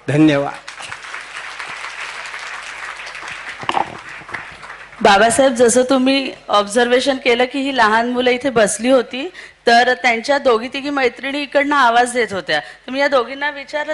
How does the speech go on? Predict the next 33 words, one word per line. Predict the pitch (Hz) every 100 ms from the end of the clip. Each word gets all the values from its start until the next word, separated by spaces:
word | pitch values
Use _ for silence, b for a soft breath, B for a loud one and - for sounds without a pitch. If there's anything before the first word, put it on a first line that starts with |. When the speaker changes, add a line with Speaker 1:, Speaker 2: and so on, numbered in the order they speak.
| 302
Speaker 2:
त्या | 254
का | 262 320
आवाज | 294 262 254
देतात | 226 240 233 226
आहे, | 220 214 B -
खेळायला | 233 220 240 269
बोलवतात | 247 240 226 214 214
आहे | 214
का? | 233
तर | 240
म्हणे, | 254 254
"हो." | 262 233
म्हटलं, | - - - 240 262
"मग | 277
तुम्ही | 285 285
जात | 262 226 226
नाही?" | 277 277
"नाही," | 262
म्हणे, | 262 254
"आम्ही | 240 233 233
इथेच | - 233 202
बसतोय." | 190 160 - 156 139 B B -
आणि | 247
त्या | 302
दोघी | 277 254 311
खरंच | - 285 302 359
इथे | 349 359
पूर्ण | 330 302 277
वेळ | 285 294
बसल्या | 294 262 233 269 269
होत्या | 269 269 254
अगदी | 226 226 233
बिलकुल. | 214 190 214